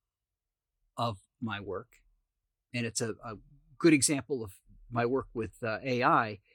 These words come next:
it is not a real session photograph. This isn't a person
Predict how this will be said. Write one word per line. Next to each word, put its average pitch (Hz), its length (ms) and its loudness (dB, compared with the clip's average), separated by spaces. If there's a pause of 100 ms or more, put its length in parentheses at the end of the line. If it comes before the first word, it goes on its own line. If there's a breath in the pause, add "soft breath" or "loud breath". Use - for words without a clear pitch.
(180)
it 147 140 6
is 143 120 4
not 147 380 4 (1300)
a 120 300 2
real 147 720 0 (400)
session 127 640 2 (260)
photograph. 113 680 0
This 135 160 0
isn't 160 200 0
a 135 100 0
person 143 640 0